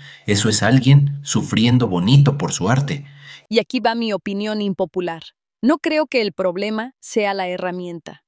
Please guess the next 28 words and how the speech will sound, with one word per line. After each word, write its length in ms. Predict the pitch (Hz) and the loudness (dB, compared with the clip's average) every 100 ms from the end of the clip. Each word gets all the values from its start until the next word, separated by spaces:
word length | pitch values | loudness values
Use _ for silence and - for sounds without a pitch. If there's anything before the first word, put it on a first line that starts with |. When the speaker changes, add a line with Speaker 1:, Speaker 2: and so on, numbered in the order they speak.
| _ | _
Speaker 2:
Creo 300 | - 226 233 | 0 0 0
que 140 | - 220 | -2 -6
es 140 | 202 | -4
el 140 | 196 - | -6 -4
crédito 640 | 208 208 208 - 233 254 _ | -2 -2 -4 -8 -10 -10 _
y 120 | 208 208 | 0 0
el 100 | 185 | 2
permiso. 760 | 202 190 196 190 - - 147 _ _ _ - | 0 0 -4 -6 -8 -14 -18 _ _ _ -8
A 80 | 247 | -2
nadie 360 | 262 277 277 269 | 0 0 0 0
le 100 | 240 | 0
molesta 460 | 214 226 214 233 | -2 -4 -2 -2
un 120 | 226 | -2
pincel 440 | 214 190 - 202 196 | -4 -6 -4 -4 -2
nuevo. 440 | 196 196 170 147 _ _ _ | -4 -4 -6 -14 _ _ _
Molesta 600 | 190 202 208 233 - 262 | -4 -2 0 -2 -2 -4
que 120 | - | -2
el 120 | 202 - | -6 -4
pincel 560 | 185 170 - 220 247 - | -8 -6 -4 -4 -4 -2
esté 460 | 202 - 226 220 | -2 2 0 2
hecho 220 | 254 - | 0 -2
con 160 | 233 202 | -4 -6
el 120 | 185 | -4
trabajo 500 | 180 175 190 196 202 | -4 -4 -4 -4 -6
de 140 | 180 185 | -4 -4
otros 440 | 190 214 247 - _ _ - | -4 -8 -8 -12 _ _ -12
sin 300 | - 214 185 | -2 0 2
pagarles. 800 | 180 170 170 165 151 - - | 0 0 -4 -6 -12 -20 -20